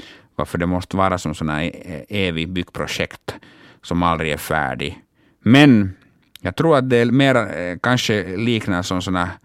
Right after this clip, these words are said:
hur säger man på svenska, som såna här Bernsteinilainen socialismi.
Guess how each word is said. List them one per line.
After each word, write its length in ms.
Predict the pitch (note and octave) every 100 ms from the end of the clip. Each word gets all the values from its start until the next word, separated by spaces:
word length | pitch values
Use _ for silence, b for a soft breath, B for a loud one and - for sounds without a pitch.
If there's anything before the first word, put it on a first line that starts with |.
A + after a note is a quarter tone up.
| b b b b b b -
hur 80 | G2+
säger 200 | F#2+ F#2
man 120 | F2+
på 100 | F2
svenska, 440 | F#2 F#2 - D2+
som 140 | F2+ E2
såna 160 | F2
här 80 | E2+
Bernsteinilainen 1300 | E2 F#2+ G#2+ G2+ F#2+ - F2+ F2 F2 F2 F2 E2+ E2+
socialismi. 840 | - F#2 F#2 F2 E2 - - D2+